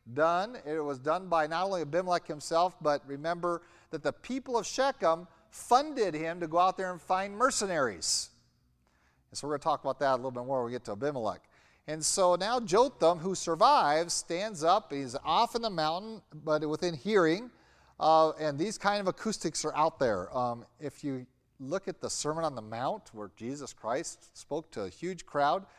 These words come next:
um, and there's a, there, if you go there today, there's a little, uh, Catholic shrine kind of thing there, um, building.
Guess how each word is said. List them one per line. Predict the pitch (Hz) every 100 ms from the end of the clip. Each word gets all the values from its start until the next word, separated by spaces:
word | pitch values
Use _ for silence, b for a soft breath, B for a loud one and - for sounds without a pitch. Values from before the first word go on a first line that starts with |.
| b b b -
um, | 123 117 107 - _ _ 147
and | 131
there's | 123 117
a, | 117 -
there, | 127 123
if | 123 -
you |
go | 113 143 156
there | 147 135 127 _ _ _ _ _ -
today, | 131 147 143
there's | 127 120 107
a |
little, | 113 123 120 113
uh, | 110 101 95 - _ _ _ _ _ _ _ _ _ _ _ _ _ _ _ _ _ _ _
Catholic | 135 127 - 113 - _ _ _ _ _ _
shrine | - 135 127 123
kind | 120 110
of | 107
thing | 120 110
there, | 113 113 113 - _ _ _ _ 135
um, | 117 110 107
building. | 139 139 117 110